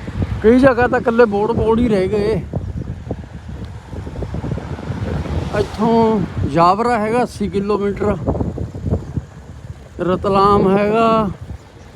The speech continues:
ਇੱਕ ਸੌ ਦਸ ਪੰਦਰਾਂ ਕਿਲੋਮੀਟਰ ਤੇ ਉਦੋਂ ਆ ਗਓ ਜੀ ਅੰਦੌਰ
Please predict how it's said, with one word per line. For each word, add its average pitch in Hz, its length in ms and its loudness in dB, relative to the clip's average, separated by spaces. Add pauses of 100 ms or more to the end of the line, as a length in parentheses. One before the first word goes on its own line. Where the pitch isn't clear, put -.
(720)
ਇੱਕ - 120 -2
ਸੌ 208 180 4 (1040)
ਦਸ 196 240 4 (100)
ਪੰਦਰਾਂ 190 360 4
ਕਿਲੋਮੀਟਰ 196 600 4 (1500)
ਤੇ 185 320 6
ਉਦੋਂ 185 400 4
ਆ 208 120 4
ਗਓ 196 180 4
ਜੀ 202 300 2 (1200)
ਅੰਦੌਰ 190 520 6